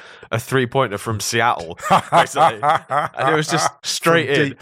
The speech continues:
Speaker 1: and it was just like, "All right, here
Speaker 2: Set
Speaker 1: we
Speaker 2: the
Speaker 1: go."
Speaker 2: tone. Yeah.
Speaker 1: Yeah.
Speaker 2: Th-, uh, it's such, you know, it's, it's such a funny, um, thing you've picked up on there. It's when a player is feeling it.
Speaker 1: Yeah.
Speaker 2: And Salah was feeling, I think actually the touch, the touch that he takes is unbelievable. I think he takes it with his right foot.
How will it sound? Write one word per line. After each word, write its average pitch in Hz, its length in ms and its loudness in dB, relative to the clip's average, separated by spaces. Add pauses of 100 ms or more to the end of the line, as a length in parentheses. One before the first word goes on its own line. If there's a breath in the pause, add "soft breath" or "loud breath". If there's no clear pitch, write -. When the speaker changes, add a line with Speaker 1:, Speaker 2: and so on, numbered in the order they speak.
Speaker 1:
and 143 140 0
it - 20 0
was 156 120 2
just 156 100 -4
like, 135 220 -4 (300)
"All 135 100 2
right, 101 200 0 (120)
here 120 100 0
Speaker 2:
Set - 80 2
Speaker 1:
we 104 40 -4
Speaker 2:
the - 80 -6
Speaker 1:
go." 98 60 0
Speaker 2:
tone. 135 240 0
Yeah. 156 200 2
Speaker 1:
Yeah. 120 140 -4 (500 soft breath)
Speaker 2:
Th-, - 180 -8
uh, - 40 -8 (280)
it's 131 80 -2
such, - 280 -2
you 185 40 -2
know, 185 100 2
it's, 131 140 -6
it's 151 160 -6
such - 240 -4
a 175 40 -4
funny, 147 440 -2
um, 107 400 -4 (640)
thing 123 260 -2
you've 113 140 -2
picked - 180 -4
up 104 140 -4
on 98 80 -4
there. 101 160 -2
It's - 120 -8 (300 loud breath)
when 127 140 2
a 123 40 2
player 147 360 -2
is 123 140 -4
feeling 117 420 -6
it. - 160 -14 (340)
Speaker 1:
Yeah. 98 180 -2 (180 loud breath)
Speaker 2:
And 127 300 -2
Salah 143 380 0
was 120 180 -4
feeling, 120 240 -4
I 113 60 -6
think 151 200 -6
actually - 300 -6
the - 60 -14
touch, - 560 -4
the 117 80 -6
touch - 260 -4
that 120 60 -16
he 101 80 -14
takes - 340 -6
is 113 240 -8
unbelievable. 143 400 -4 (300 loud breath)
I 139 60 -8
think - 180 -8
he - 80 -8
takes 151 180 -2
it - 40 -16
with - 60 -16
his 107 120 -8
right 101 200 -4
foot. - 380 -4